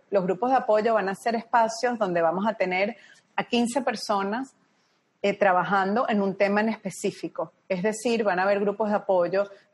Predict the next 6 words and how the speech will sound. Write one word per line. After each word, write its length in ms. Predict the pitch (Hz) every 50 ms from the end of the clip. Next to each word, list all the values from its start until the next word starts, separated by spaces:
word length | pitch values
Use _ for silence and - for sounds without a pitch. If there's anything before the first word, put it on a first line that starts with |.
| _ -
para 180 | 233 214 214 208
depresión, 720 | 202 196 202 196 185 185 - - 220 202 202 202 202 196
para 220 | - 196 190 180
ansiedad, 800 | 180 175 - - - 185 175 180 180 180 180 180 180 180 - - -
para 220 | - 196 185 180 180
duelo, 580 | 175 185 190 185 185 180 180 180 185 180 -